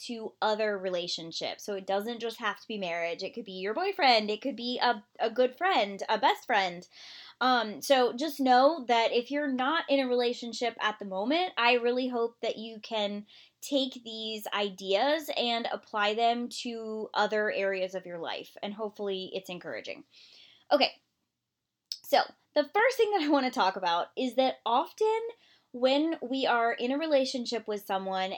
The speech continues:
and there is tension or turmoil or something isn't right, we tend to get a very, um, negative view of the other person. And so here's what I mean by that.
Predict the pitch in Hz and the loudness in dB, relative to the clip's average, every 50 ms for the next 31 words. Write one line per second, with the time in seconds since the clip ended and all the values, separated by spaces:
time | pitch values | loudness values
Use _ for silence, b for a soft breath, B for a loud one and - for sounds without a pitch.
0 | - - 202 202 202 196 202 196 - - 208 208 202 208 214 214 - - - - | -6 -4 -2 -2 -2 -2 -2 -4 -4 -2 -2 -2 0 0 -2 -6 -8 -12 -10 -8
1 | - 190 202 202 214 202 196 196 190 156 170 175 170 - - - 233 226 220 214 | -6 -6 -6 -4 -4 -4 -4 -4 -6 -6 -8 -8 -10 -12 -10 -8 -8 -6 -4 -2
2 | 208 208 202 202 196 196 196 196 - - 185 180 185 - - - 339 262 262 285 | -2 -2 0 0 0 0 0 0 0 0 -2 -2 -4 -6 -6 -4 -4 -2 -2 0
3 | 294 285 269 - - 208 202 214 214 185 - 143 147 135 127 101 - - - b | 0 0 0 -2 -4 -6 -4 -6 -8 -8 -8 -8 -8 -8 -8 -10 -12 -18 -20 b
4 | b b b b b b b b b b b 220 262 285 285 277 285 - - - | b b b b b b b b b b b -2 0 2 2 0 -2 -6 -12 -8
5 | - 254 247 262 302 392 415 - - - 403 392 - - - 202 196 196 185 - | -4 -2 0 0 0 -2 -4 -6 -6 -6 -6 -6 -4 -2 0 2 2 2 2 0
6 | - - 214 214 208 202 190 185 196 190 185 190 190 196 190 202 202 202 202 208 | -2 0 0 0 0 0 -2 -2 0 2 2 2 2 0 -2 -4 -4 -6 -6 -8
7 | 214 220 - _ _ _ _ _ - 202 208 196 190 185 180 170 160 156 143 - | -10 -10 -14 _ _ _ _ _ -4 -2 -2 0 0 -2 -4 -6 -8 -12 -14 -16
8 | - _ _ _ _ _ _ _ _ 208 208 208 196 190 180 180 190 202 240 254 | -18 _ _ _ _ _ _ _ _ -16 -14 -14 -12 -10 -6 -6 -6 -4 -2 0
9 | 277 294 294 294 277 285 - 208 208 208 202 208 208 214 233 247 254 - 220 214 | 0 2 0 0 -2 -6 -10 -10 -12 -12 -8 -6 -4 -4 -2 -2 -2 -2 -2 -4
10 | 196 214 208 - 185 185 185 180 - - 180 160 147 - - - - 85 - - | -4 -6 -6 -4 -2 -2 -2 -4 -6 -8 -14 -14 -14 -14 -16 -14 -14 -14 -14 -16
11 | 214 - b b b b b b b b b - 269 277 269 269 285 269 254 247 | -18 -20 b b b b b b b b b 2 2 2 4 6 6 8 8 8
12 | 247 240 240 240 240 226 - 254 269 339 330 294 302 294 285 262 247 247 240 226 | 8 8 8 8 6 4 2 0 0 0 0 2 4 4 4 6 4 4 4 4
13 | 208 196 185 175 170 156 - | 4 4 4 2 0 0 0